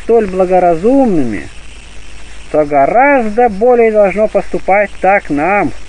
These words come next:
которые научены божественным догматам и видели великое множество таких примеров и в словах, и в делах. «Ибо мысли мои не ваши мысли, но как и пути мои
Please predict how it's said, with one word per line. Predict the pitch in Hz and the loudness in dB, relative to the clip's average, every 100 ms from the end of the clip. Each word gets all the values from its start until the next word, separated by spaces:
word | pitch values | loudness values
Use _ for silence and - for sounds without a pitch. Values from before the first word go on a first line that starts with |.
| - - - | -10 -10 -6
которые | 147 190 202 202 | -4 0 2 2
научены | 196 185 247 277 240 226 | 2 2 2 0 0 -2
божественным | 196 196 185 214 - 196 185 | 0 0 2 0 -2 -4 -2
догматам | 175 165 143 208 254 220 123 113 | 0 0 0 2 0 0 -2 -4
и | 139 | -4
видели | 160 185 180 160 | -4 0 0 0
великое | 160 220 339 - 277 262 | 0 2 0 0 -2 0
множество | 190 226 226 214 202 | 0 2 2 0 -4
таких | 185 180 - 208 - | -2 -4 -4 -6 -4
примеров | 175 160 190 196 151 - - - - | -4 -2 0 0 -2 -6 -14 -8 -6
и | |
в | 156 - | -4 -2
словах, | 143 123 156 185 - - | 0 2 2 0 -4 -10
и | 135 | -10
в | 123 | -6
делах. | 123 123 139 - - - - - - - - - - - - - - - - - - - - - - | -4 0 -2 -2 -10 -16 -14 -16 -14 -14 -8 -8 -6 -6 -4 -4 -6 -6 -12 -14 -16 -14 -14 -10 -6
«Ибо | 202 196 | -2 -2
мысли | 190 269 330 - 269 | 0 2 0 0 0
мои | 254 247 240 233 | 0 2 2 2
не | 208 | 2
ваши | 160 180 190 - 170 | 2 2 2 0 0
мысли, | 147 160 151 - 107 110 - - | 0 0 -2 -6 -10 -10 -14 -12
но | 127 135 | -6 -4
как | - 190 - - - - - | 0 -2 -2 -10 -12 -14 -6
и | 196 196 - - - | -2 0 -2 -6 -2
пути | 185 - 302 | -2 2 2
мои | 302 277 262 254 | 4 4 2 0